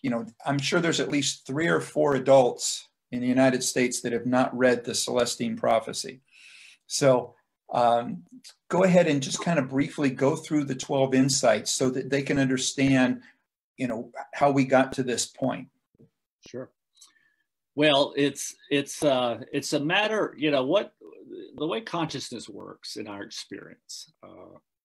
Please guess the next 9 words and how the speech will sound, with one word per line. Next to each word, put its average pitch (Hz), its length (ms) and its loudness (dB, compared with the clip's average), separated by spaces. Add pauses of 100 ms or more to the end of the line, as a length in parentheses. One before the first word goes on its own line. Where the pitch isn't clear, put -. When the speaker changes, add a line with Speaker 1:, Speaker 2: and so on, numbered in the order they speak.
Speaker 2:
is 135 220 -2
that 120 400 2 (560)
it, 139 340 0 (540)
it's 131 260 -6
a, 113 420 -4
always 123 920 0 (520)
an 113 200 -6
expansive 123 880 -8
experience, - 840 -12